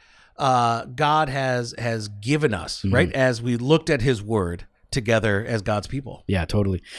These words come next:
Speaker 2: I think, you know, and we talked about this on, uh, the Banter of Truth episode last week on, on sermons and sermon preparation and sermon teams and how that can work or how it might not work and all that.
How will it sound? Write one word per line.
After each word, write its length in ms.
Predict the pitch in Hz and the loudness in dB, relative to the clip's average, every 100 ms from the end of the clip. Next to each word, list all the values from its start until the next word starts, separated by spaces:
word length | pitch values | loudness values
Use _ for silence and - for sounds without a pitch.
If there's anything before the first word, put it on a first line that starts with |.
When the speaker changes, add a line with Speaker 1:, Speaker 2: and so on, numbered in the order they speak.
| - | -2
Speaker 2:
I 100 | 143 | 2
think, 320 | 147 180 - - - - - _ _ | 4 4 0 -18 -20 -20 -20 _ _
you 80 | 185 | 4
know, 100 | 156 | 6
and 100 | 131 | 6
we 60 | 151 | 4
talked 280 | 165 185 185 | 6 4 6
about 200 | 151 123 | 4 6
this 360 | 127 117 - - - | 6 4 2 -4 2
on, 280 | 117 117 113 | 4 6 4
uh, 380 | 101 101 98 92 | 4 4 2 2
the 80 | 107 | 2
Banter 320 | 123 127 120 | 4 4 2
of 60 | 107 | 2
Truth 260 | - 123 | 4 4
episode 580 | 104 101 - 101 95 87 - | 2 0 0 2 2 -2 -2
last 440 | 104 101 104 - | 0 2 0 -2
week 520 | 85 82 78 - - - | -4 -4 -4 -10 -16 -10
on, 680 | 90 87 82 85 80 78 - _ | -6 -4 -2 -2 -4 -6 -10 _
on 160 | - 85 | -8 -6
sermons 600 | - 131 123 123 117 101 | -2 4 6 6 4 2
and 100 | 98 | 0
sermon 260 | - 110 104 | 0 0 2
preparation 600 | - 107 104 104 - 104 | 0 0 2 2 0 0
and 160 | 95 | 0
sermon 260 | - 107 95 | 0 2 0
teams 540 | - 113 101 101 104 | 0 0 2 2 0
and 100 | 95 | -2
how 200 | 92 101 | 0 0
that 260 | 98 95 - | 0 -2 -4
can 280 | - 107 104 | -2 0 0
work 300 | 98 104 95 | 0 0 -2
or 40 | |
how 180 | 90 98 | 0 -2
it 100 | 90 | -2
might 220 | 101 98 | -4 -2
not 180 | 104 92 | -2 -2
work 240 | 98 95 | -2 -2
and 100 | 107 | 0
all 120 | 101 95 | 0 0
that. 280 | 110 104 | 0 0